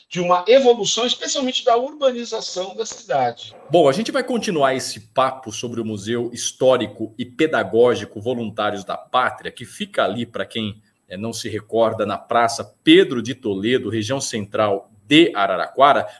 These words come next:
Speaker 2: mas eu quero trazer pra essa conversa também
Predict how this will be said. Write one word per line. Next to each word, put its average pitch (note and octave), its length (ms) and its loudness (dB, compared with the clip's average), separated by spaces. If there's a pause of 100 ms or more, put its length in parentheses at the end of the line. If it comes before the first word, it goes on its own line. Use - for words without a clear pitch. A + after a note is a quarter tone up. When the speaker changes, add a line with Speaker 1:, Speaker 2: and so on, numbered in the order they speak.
Speaker 2:
mas G#3 280 -4
eu G#3+ 100 0
quero C#3 320 4
trazer A2+ 360 -2
pra G#2 120 -6
essa G#2+ 160 -6
conversa G#2 560 -4
também C#3 480 -2